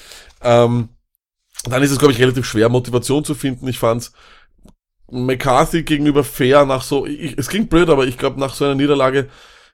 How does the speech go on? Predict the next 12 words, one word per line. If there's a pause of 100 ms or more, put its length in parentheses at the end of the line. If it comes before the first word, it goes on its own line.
(280)
die
le-,
die
nächsten
Wochen
wären
für
ihn
sehr,
sehr
hart
gewesen.